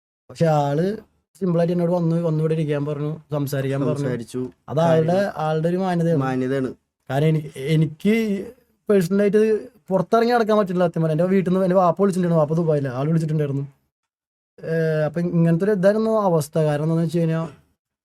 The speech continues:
Speaker 1: personally എനിക്ക് മണവാളൻ, മണവാളൻ നമ്മളെ കുറിച്ചിട്ടൊന്നും പറഞ്ഞിട്ടില്ല. എന്ത് ആള് വിളിച്ച് പറയുമ്പോ എന്നാ എന്റെ കേസ് എന്നോട് പ-, എന്നോട് പറയണ്ട, അതൊന്നും ഞാൻ അറിഞ്ഞിട്ടില്ല.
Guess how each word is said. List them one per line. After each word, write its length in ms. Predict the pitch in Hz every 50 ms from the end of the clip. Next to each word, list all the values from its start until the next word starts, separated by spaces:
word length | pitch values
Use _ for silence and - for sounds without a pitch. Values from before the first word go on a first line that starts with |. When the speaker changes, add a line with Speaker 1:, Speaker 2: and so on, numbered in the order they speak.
| _ _ _ _ _ _ -
Speaker 1:
personally 440 | 185 185 185 165 175 190 190 196 214
എനിക്ക് 200 | 226 220 190 226
മണവാളൻ, 400 | 220 220 214 208 202 190 190 196
മണവാളൻ 520 | 202 196 190 190 185 185 190 202 214 233 208
നമ്മളെ 260 | 196 196 190 190 196
കുറിച്ചിട്ടൊന്നും 440 | 214 196 170 175 202 196 196 196 196
പറഞ്ഞിട്ടില്ല. 380 | 202 185 180 165 165 160 156
എന്ത് 280 | 151 151 147 151 151 143 143 - _ _ _ _ _ _ _ _ _ _ _ - -
ആള് 120 | - 160 170
വിളിച്ച് 220 | 185 190 175 202
പറയുമ്പോ 560 | 175 202 196 190 180 180 175 170 185 190 214 - _ _ _ - - _ _
എന്നാ 160 | 151 165 185 196
എന്റെ 140 | 196 185
കേസ് 200 | 202 214 202 185
എന്നോട് 180 | 208 202 202 202
പ-, 100 | 214 214
എന്നോട് 260 | 190 190 185 190 190
പറയണ്ട, 260 | 208 220 202 196 175
അതൊന്നും 240 | 165 160 180 190 196
ഞാൻ 180 | 202 190 185 190
അറിഞ്ഞിട്ടില്ല. 400 | 190 180 180 160 165 156 139